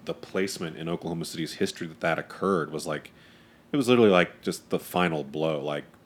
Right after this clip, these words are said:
we'd had so many ups and downs, and there'd been downs, and then right as we're trying to get maps and really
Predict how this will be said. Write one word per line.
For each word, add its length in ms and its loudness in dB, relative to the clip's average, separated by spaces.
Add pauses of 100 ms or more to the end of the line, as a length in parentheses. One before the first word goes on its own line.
we'd 240 0
had 260 -2
so 120 -2
many 220 0
ups 220 -4
and 80 -10
downs, 520 -4
and 140 -16 (360)
there'd 120 -8
been 120 -6
downs, 420 -4
and 100 -10
then 220 -8 (260)
right 220 6
as 120 4
we're 120 -2
trying 340 -2
to 60 -6
get 240 -4
maps 480 -2
and 160 -6
really 340 2